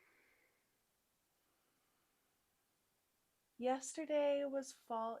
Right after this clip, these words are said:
equinox, and it is that perfect time of year.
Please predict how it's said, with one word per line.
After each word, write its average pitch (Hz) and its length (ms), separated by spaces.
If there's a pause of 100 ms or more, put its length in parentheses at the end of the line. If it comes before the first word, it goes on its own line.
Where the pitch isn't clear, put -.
equinox, 208 920 (720)
and 190 480 (100)
it 196 140 (100)
is 254 480
that 208 200 (280)
perfect 233 380 (120)
time 208 280
of 202 140 (120)
year. 185 540